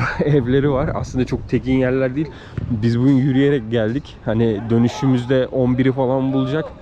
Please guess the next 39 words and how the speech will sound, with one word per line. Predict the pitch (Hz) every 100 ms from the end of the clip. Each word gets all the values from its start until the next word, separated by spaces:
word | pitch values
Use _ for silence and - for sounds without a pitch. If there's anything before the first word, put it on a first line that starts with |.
| - - - -
Ee, | 107 104
güvenli | 113 117 123 131
<laughs> |
yerlerden | 143 98 - 101 123 139
yürüye | 120 117 117 120
yürüye | 110 113 117
biraz | 107 107 107
yolu | 110 110
uzata | 107 104 -
uzata | 107 101 95 117 - - - -
gösteririm | 107 - 117 101 104 92
oraları | 95 98 95 101
da. | 120 - - - - - -
Böyle | 135 113
bir | 110
ortam | 110 104 120 113
var | 98
işte, | 101 107
şimdi | 101 110 107 110
bekliyoruz | 117 104 - 110 98 95
biz | 98 95
de. | 120 - - -
Şimdi | - 110
bak, | 107 -
ilk | 139 131 107
gelenler, | 131 120 117 120 139 143 117
bizim | 117 110 135 127 -
maç | 131 120 -
başlayacak | 135 127 113 143 120 139 120
biraz | 117 113
sonra. | - 127 127 139
İlk | 147 123 -
gelenler | 135 117 117 131
sahaya | 127 131 120 123
girdi. | 120 107 107 147 - - -
Onlar | 120 117 120
oynayacak | 120 107 104 104
ilk | 104 101
önce. | 113 120